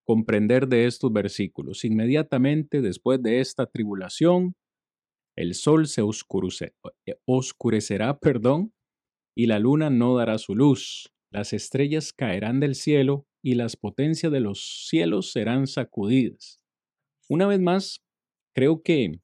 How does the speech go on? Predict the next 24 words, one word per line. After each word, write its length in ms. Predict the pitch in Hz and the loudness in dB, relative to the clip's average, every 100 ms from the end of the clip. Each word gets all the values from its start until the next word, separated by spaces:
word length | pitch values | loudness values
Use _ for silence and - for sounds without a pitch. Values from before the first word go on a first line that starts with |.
| - | -4
nosotros 460 | 110 110 131 156 | -2 0 0 2
leemos 420 | 156 135 143 147 156 | 2 2 2 0 -2
estos 280 | 139 165 | -4 -2
versículos 600 | 147 139 139 139 151 143 | -2 0 -2 -4 -2 -2
e 60 | 120 | -2
inmediatamente, 760 | 101 95 101 110 131 123 135 175 | -2 -2 -4 -2 0 0 -2 -6
pues, 240 | - 104 | -6 -6
nos 180 | 101 92 | -6 -4
viene 260 | 101 117 127 | -2 0 2
una 200 | 131 127 | 2 2
imagen 560 | 117 120 120 170 160 _ _ _ _ _ _ _ - | 2 0 -2 -4 -6 _ _ _ _ _ _ _ -10
a, 400 | 87 73 50 98 | -8 -10 -8 -6
a 40 | |
nuestra 400 | 98 95 - 98 | -4 -4 -6 -4
mente 580 | 95 117 127 160 139 - _ _ _ _ | 0 0 -2 -2 -4 -6 _ _ _ _
apocalíptica, 1000 | - - 104 - 98 131 - 190 - 226 220 _ _ _ - | -12 -4 -4 -2 0 0 -2 -8 -6 -8 -10 _ _ _ -6
de 140 | 92 | -2
destrucción, 880 | 101 - - 101 - 147 156 214 262 _ _ _ _ _ _ _ _ _ | 0 -2 -4 -8 -2 0 2 0 -4 _ _ _ _ _ _ _ _ _
del 300 | 92 92 101 | -6 -2 -2
fin 240 | - 139 143 | 2 2 4
del 160 | 135 | 4
mundo, 520 | 113 131 151 170 226 226 _ _ _ _ _ - | 4 4 4 0 -4 -8 _ _ _ _ _ -12
de 240 | - 101 | -6 -6
caos. 680 | - 143 156 180 208 - - | -2 0 2 0 -2 -8 -18